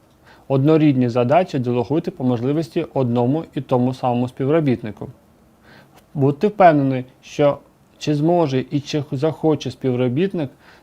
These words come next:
за цю роботу взятися. Передавайте співробітнику разом з робочим завданням повноваження і компетенції, необхідні для їх виконання. Пояснюйте зміст і ціль задачі,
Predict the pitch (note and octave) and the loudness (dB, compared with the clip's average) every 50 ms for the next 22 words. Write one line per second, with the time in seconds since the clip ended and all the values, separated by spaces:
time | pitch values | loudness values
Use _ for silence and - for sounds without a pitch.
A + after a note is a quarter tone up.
0 | _ - - C3+ B2+ C3 B2+ C3 - F#3+ G3 F3+ - - C3+ C3 B2+ A2+ A#2+ B2+ | _ -14 -8 -4 -4 -4 -4 -2 0 0 0 0 0 0 0 0 0 2 0 0
1 | D3 D3 E3+ D#3 C#3 A#2+ A#2+ A2 G2+ - - - - - A#2 C#3+ - - - - | 0 0 -2 -4 -2 -2 -2 -4 -4 -6 -12 -16 -14 -16 -16 -16 -16 -20 -20 -20
2 | - _ _ _ _ _ _ _ _ _ - - C#3+ D3 D3+ C#3 D3+ C#3 C3+ D3+ | -20 _ _ _ _ _ _ _ _ _ -6 -2 0 0 2 4 4 4 6 6
3 | F3 G3+ G3 G3 F#3 - - F3+ E3 D#3+ E3 D#3 D3+ D#3 D3 C#3 C#3+ C3 B2+ - | 6 6 4 0 -4 -4 -2 -2 0 0 0 2 2 2 2 2 0 -4 -4 -4
4 | B2 B2 - C3 B2+ C3+ C3 D3+ D3+ D3+ D3 C3+ B2 C3+ C#3 D3 C#3+ D3 C#3+ C3 | -8 -6 -4 -2 -2 -2 0 0 0 0 0 0 -2 -2 -2 0 2 2 0 0
5 | - C3 B2 A2 B2 A#2+ A#2 A#2 C#3 E3 F#3 F#3+ F3 C#3 B2 - _ - C3+ C#3 | -2 -4 -4 -2 -2 -2 0 0 0 0 0 0 -2 -4 -6 -8 _ 0 0 2
6 | B2+ C3+ C3+ C3 A#2+ B2+ D3 E3+ F3 D3+ D3 C3+ B2+ C#3+ C3+ - - D#3+ D#3+ D3 | 2 2 0 2 2 2 2 2 0 -2 -4 -4 -4 -6 -6 -2 -2 -2 0 0
7 | F3+ E3+ - C#3 B2 A#2+ A2 - - A#2+ A#2 A#2+ - _ _ - C3 C#3 C#3 C3 | -2 -2 0 -2 -2 -2 -4 -6 -8 -8 -8 -8 -10 _ _ -4 0 0 0 0
8 | A#2+ B2 - - D3+ E3+ F#3 G3 F#3 D3+ B2 A#2+ A2+ B2+ C3+ C3 - D3+ C3+ - | -2 -4 -4 -2 -2 0 0 0 0 0 0 0 0 0 -4 -4 -6 -6 -4 -2
9 | D#3+ D3 B2+ A2 G#2+ G#2+ G#2 G#2+ A#2 - _ _ _ _ _ _ _ - - - | -4 -2 -2 -4 -4 -6 -8 -12 -16 -20 _ _ _ _ _ _ _ -20 -20 -20
10 | _ _ _ _ - C#3 C#3 C3+ B2+ C3+ C3+ C3 C#3+ C#3 - - F#3 F3+ F3+ F#3+ | _ _ _ _ -2 0 2 2 4 4 4 4 4 2 -2 -4 -4 -2 0 0
11 | E3 C3+ B2+ C#3 D3 E3+ F3+ F3 - - - - F#3+ E3+ - - - F3+ F3 C#3+ | 0 0 0 0 2 0 0 -2 -4 -12 -6 -4 -4 -4 -4 -2 0 0 0 2
12 | C3 D3 C3+ A#2+ A#2+ A2 G#2 - - - - | 0 0 2 2 2 2 2 0 -10 -16 -18